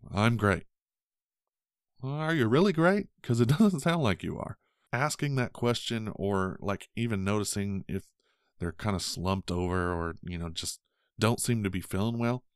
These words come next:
notice. Someone's words don't match their, uh, facial expression because they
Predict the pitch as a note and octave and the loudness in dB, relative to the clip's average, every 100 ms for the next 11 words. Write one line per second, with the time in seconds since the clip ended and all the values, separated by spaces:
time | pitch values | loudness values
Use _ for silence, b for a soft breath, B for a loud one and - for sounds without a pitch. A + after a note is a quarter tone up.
0 | - F#2 A#2+ E3 F2 - - _ _ _ | -6 2 4 4 2 -4 -8 _ _ _
1 | _ _ _ - C3+ D#3 C#3+ A2 A#2 A#2 | _ _ _ 2 2 4 0 2 4 2
2 | A2 A2+ A#2 - G#2+ A2 A2+ - - - | 0 0 0 0 0 0 0 -4 -6 -12
3 | _ - G#2+ G2+ G2+ G2 F#2+ _ - - | _ -8 0 2 2 0 -2 _ -14 -10
4 | G2 F#2 F#2 - A2 G2+ G#2 F#2+ - - | -8 -8 -12 -4 -2 0 0 -2 -4 -4
5 | F#2+ - F#2 F#2+ F#2+ - - C#3 A#2+ F2+ | -2 -4 -6 -8 -8 -8 -2 0 2 2
6 | G#2 - - _ _ _ _ - F2 F#2 | 0 -4 -12 _ _ _ _ -14 -4 -2
7 | F2+ F#2+ A2 | -2 -4 -6